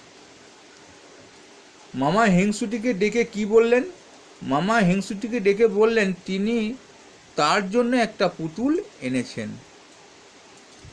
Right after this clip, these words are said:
হিংসুটি বুকের মধ্যে ধড়াস করে উঠল কেন? কারণ তার ধারণা হলো নষ্ট করা পুতুলটি ছিল তা-, আসলে তারই ছিল। মানে, হিংসুটি নিজে নষ্ট করে ফেলেছিল,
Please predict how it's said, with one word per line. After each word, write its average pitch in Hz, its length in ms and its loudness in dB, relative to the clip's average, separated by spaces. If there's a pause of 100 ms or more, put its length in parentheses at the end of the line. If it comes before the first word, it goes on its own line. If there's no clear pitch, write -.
(1300)
হিংসুটি 214 440 0
বুকের 208 380 2
মধ্যে 220 380 2
ধড়াস 175 420 0
করে 233 220 4
উঠল 233 300 4
কেন? 240 280 2 (480)
কারণ 196 380 2
তার 202 320 2
ধারণা 196 540 2
হলো 226 320 4
নষ্ট 180 540 -2
করা 226 340 4
পুতুলটি 220 760 -4
ছিল 214 400 0 (340)
তা-, 160 340 -4
আসলে 196 260 -2
তারই 165 440 2
ছিল। 117 280 -8 (1500)
মানে, 135 100 -2
হিংসুটি 190 420 -2
নিজে 226 160 -2
নষ্ট 196 300 -2
করে 147 120 -2
ফেলেছিল, 120 320 -8